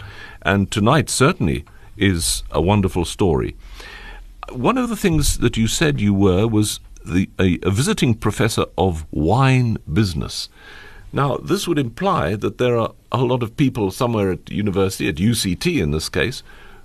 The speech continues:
who are also interested in wine business. So who are you lecturing to or teaching?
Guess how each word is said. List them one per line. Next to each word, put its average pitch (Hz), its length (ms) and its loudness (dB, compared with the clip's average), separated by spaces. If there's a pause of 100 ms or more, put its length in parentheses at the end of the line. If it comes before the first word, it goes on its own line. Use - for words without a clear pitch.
who 147 200 2
are 139 60 2
also 160 380 0
interested 80 460 -4
in 80 460 -2
wine 95 480 2
business. 76 440 -4
So 131 460 -2 (120)
who 165 200 0
are 208 40 -2
you 156 440 0 (1040)
lecturing 82 600 -4
to - 180 -6
or 78 100 -2
teaching? - 540 -6